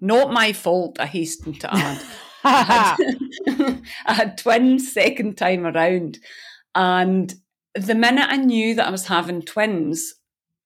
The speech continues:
Speaker 1: I immediately started panicking about money. And I was like, "How are we gonna afford to live? How are we gonna afford to put three through university, et cetera?" And, uh,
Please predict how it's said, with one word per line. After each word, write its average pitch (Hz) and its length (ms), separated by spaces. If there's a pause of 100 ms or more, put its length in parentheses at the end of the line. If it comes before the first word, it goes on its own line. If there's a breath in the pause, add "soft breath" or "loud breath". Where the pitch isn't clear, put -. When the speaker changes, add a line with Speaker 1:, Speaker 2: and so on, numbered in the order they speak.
Speaker 1:
I 190 160
immediately 214 600
started 190 500
panicking 254 640 (180)
about 262 220
money. 285 400 (480 loud breath)
And 220 120
I - 20
was 214 100
like, - 120
"How 220 160
are 240 160
we 240 80
gonna 220 240
afford 208 460 (200)
to 160 160
live? 254 380
How 214 200
are 226 120
we 220 80
gonna 208 240
afford 214 480
to - 80
put - 260
three 196 300
through 185 220
university, 185 880
et 277 220
cetera?" 269 540 (760 loud breath)
And, 214 580 (520)
uh, 185 120